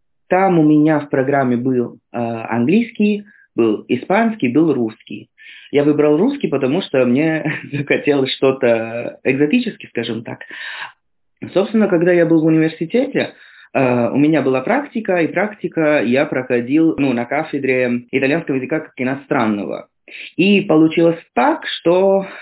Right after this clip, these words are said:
м, мой университет и Балтийский федеральный университет имени Канта записали контракт, э, об, э,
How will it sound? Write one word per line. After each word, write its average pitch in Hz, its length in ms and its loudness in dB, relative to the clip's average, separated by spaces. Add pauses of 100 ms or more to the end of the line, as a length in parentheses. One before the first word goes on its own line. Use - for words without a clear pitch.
(200)
м, 123 580 4
мой 165 280 4
университет 151 880 0 (200)
и 156 240 4
Балтийский 127 480 0
федеральный 120 1040 0
университет 120 720 0
имени 127 240 0
Канта 247 500 -2 (420)
записали 143 680 0
контракт, 214 760 0
э, 214 480 2
об, 110 360 0
э, 98 460 -2